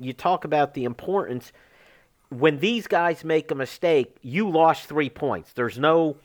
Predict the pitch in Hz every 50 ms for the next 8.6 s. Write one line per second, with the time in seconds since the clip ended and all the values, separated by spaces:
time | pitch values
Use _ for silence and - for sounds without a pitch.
0 | _ _ _ _ _ 110 117 127 139 135 135 127 120 - - _ 104 98 107 117
1 | 110 117 135 135 135 135 135 131 127 127 120 110 101 - - - - - 160 160
2 | 151 139 120 127 113 107 110 107 110 107 - - 127 117 - - 127 117 113 113
3 | 110 104 - - 135 139 135 135 131 131 131 131 123 - - 123 110 - - 143
4 | 135 123 - - 120 113 110 - - 190 208 202 - - 73 - _ _ - 151
5 | 185 160 110 95 - - - _ - - - _ - 233 277 294 262 220 175 180
6 | 240 254 247 - 214 175 175 160 151 139 120 175 165 147 113 92 - - _ _
7 | _ _ - 143 - - - 185 220 247 220 - - 208 196 190 180 - - 151
8 | 135 123 113 - - 139 139 131 117 92 87 90